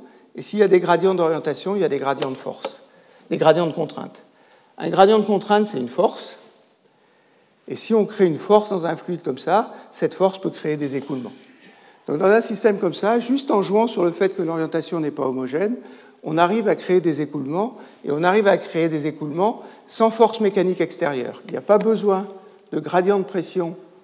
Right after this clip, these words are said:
pour créer un écoulement. Le gradient de ce, de l'écoulement se fait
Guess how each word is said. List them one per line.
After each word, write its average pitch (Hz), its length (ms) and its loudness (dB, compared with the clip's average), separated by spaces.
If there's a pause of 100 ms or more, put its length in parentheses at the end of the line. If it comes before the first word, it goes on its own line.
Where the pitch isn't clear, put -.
pour 220 180 0
créer 180 240 0
un 156 160 2
écoulement. 143 580 -4 (260)
Le - 100 -4
gradient 180 380 2
de 196 40 -2
ce, - 140 -6
de 170 220 -4
l'écoulement 180 680 -2
se 175 140 -8
fait 196 340 0